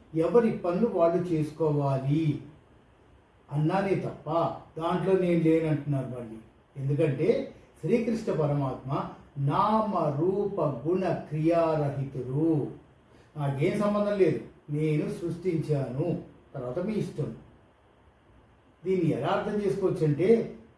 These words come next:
టీచర్లు ఉంటారండి, స్కూల్లో టీచర్ అంటాం, కాలేజీలో లెక్చరర్ అంటాం, యూనివర్సిటీలో ప్రొఫెసర్ అంటాం. వాళ్ళంతా చేసే పని బోధన. వాళ్ళు బోధించడం వల్ల స్టూడెంట్స్ రకరకాలుగా ఎదుగుతారు.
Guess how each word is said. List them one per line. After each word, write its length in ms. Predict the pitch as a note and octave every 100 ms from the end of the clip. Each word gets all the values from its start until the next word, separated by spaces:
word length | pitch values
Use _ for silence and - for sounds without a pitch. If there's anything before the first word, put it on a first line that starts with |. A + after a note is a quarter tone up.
| _ _ _ _ _
టీచర్లు 400 | G3 G#3+ A#3 G3
ఉంటారండి, 480 | E3 D#3+ C#3+ A#2 A2 - - - _ _ - _ _ _ - -
స్కూల్లో 380 | - D#3+ D#3 D3
టీచర్ 380 | C3 D3 E3 E3
అంటాం, 460 | E3 D#3 E3+ F3 - - - - - _ _ -
కాలేజీలో 500 | D3 D3+ D3+ D3 - - -
లెక్చరర్ 520 | C3+ C#3 E3+ D#3+ D#3
అంటాం, 480 | D#3+ D3+ D#3+ E3 E3 - - - - - - _ -
యూనివర్సిటీలో 520 | D3 D#3+ D3+ - C3+
ప్రొఫెసర్ 500 | - D3+ C#3+ D3+ D#3
అంటాం. 400 | D3 C#3 B2+ A2 - - _ _ - -
వాళ్ళంతా 480 | B2 C3 C3 - E3+
చేసే 500 | - D#3 C#3+ D3+ C#3+
పని 240 | C#3+ A3 - - A#2
బోధన. 920 | A#2+ D3+ E3 C3+ A#2+ A2+ C3+ D3 - - - _ _ - - - - - _ B2
వాళ్ళు 420 | C#3 F3+ G3 F#3
బోధించడం 1040 | C3+ A#2 D3+ A3 G3+ G3+ G3+ F#3+ F3+ D#3
వల్ల 280 | D#3 F#3 F#3
స్టూడెంట్స్ 600 | C3+ D#3 F#3 G3 D#3+ -
రకరకాలుగా 1000 | D#3+ C#3 C3+ E3 C#3+ - F3 G#3 G3+ G#3+
ఎదుగుతారు. 640 | F#3+ D#3 D3+ D3+ D3+ A#2+